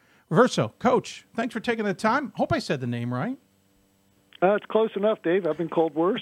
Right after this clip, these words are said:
Speaker 2: but I,
Speaker 1: <laughs>
Speaker 2: uh, that's pretty good.
Speaker 1: Well, let's correct it for the record, just for everybody out there.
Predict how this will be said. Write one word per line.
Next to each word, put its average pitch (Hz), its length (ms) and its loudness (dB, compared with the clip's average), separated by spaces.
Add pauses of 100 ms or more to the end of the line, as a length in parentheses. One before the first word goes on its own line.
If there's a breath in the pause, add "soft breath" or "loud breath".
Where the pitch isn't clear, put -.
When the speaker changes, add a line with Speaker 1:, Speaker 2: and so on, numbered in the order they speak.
(140)
Speaker 2:
but 147 180 0
I, 143 120 0
Speaker 1:
<laughs> 147 360 -6
Speaker 2:
uh, 151 360 0
that's 151 240 -2
pretty 185 200 0
good. 208 320 0
Speaker 1:
Well, 220 80 6
let's 233 140 2
correct 233 360 4
it 226 120 0
for 220 120 4
the 208 100 6
record, 202 420 4
just 175 120 0
for 180 140 2
everybody 165 380 2
out 170 200 2
there. 123 200 -6